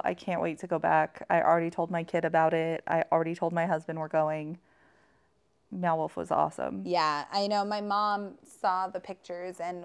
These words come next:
Speaker 2: we're taking a trip to Vegas in a couple of weeks,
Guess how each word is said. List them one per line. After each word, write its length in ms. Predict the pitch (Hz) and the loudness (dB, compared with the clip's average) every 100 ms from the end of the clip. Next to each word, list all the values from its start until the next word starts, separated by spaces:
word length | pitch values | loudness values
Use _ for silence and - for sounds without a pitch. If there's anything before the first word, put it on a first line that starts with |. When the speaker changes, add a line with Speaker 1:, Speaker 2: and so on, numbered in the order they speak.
| 165 | -8
Speaker 2:
we're 280 | 185 185 180 | -6 -4 -6
taking 300 | 185 170 165 | -8 -10 -8
a 20 | |
trip 180 | 175 165 | -10 -10
to 80 | 170 | -2
Vegas 600 | 185 196 190 180 - - | 0 0 -2 -4 -10 -18
in 340 | 180 180 175 175 | -14 -12 -10 -12
a 100 | 165 | -12
couple 320 | - 190 175 | -10 -4 -2
of 120 | 175 | -2
weeks, 380 | 220 262 254 - | -2 -4 -4 -10